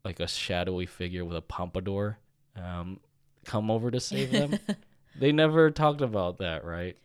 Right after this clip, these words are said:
Speaker 2: There's, like, implications in part four, and i-, it's a little fuzzy because it's been a while since we've watched it, but I'm sure we'll talk about it when we get to our part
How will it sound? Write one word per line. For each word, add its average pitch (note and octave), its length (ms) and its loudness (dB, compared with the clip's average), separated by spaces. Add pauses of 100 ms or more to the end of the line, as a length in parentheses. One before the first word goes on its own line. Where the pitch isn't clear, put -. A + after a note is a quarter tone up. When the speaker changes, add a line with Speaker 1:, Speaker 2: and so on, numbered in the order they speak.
(160)
Speaker 2:
There's, B3+ 300 4
like, D#4 160 -2
implications F#3 800 -6
in F3+ 140 -6
part D#3+ 280 -6
four, F3 460 0
and D#3 500 -8
i-, - 180 -6
it's F#3 200 -4
a G3 60 -2
little F#3+ 260 0
fuzzy D#3+ 320 0
because D3+ 280 -12
it's C#3 140 -12
been C#3 140 -8
a C3+ 60 -8
while C3 240 -4
since - 180 -16
we've C#3 140 -12
watched B2+ 280 -4
it, D#3+ 80 -4
but - 200 -4
I'm D3 180 -4
sure - 300 -8
we'll C3 180 -6
talk - 260 -8
about C3 280 -2
it C3 180 -4
when C#3 180 -10
we C3+ 80 -10
get B2+ 200 -10
to - 100 -12
our B2 160 -4
part - 320 -8